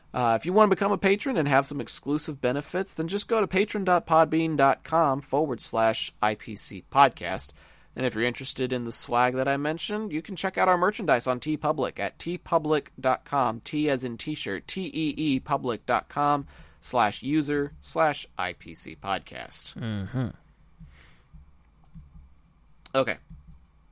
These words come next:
Speaker 1: I'm done giving out all the plugs for now.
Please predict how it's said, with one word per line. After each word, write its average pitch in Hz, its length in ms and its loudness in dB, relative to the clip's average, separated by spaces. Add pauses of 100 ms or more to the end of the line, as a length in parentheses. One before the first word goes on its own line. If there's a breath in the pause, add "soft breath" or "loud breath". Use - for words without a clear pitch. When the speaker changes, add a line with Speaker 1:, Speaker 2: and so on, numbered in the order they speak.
(160)
Speaker 1:
I'm 120 800 0
done 110 200 -2
giving 107 240 -8
out 101 140 -6
all 95 100 -6
the - 120 -8
plugs 98 300 -8
for - 140 -18
now. 113 480 2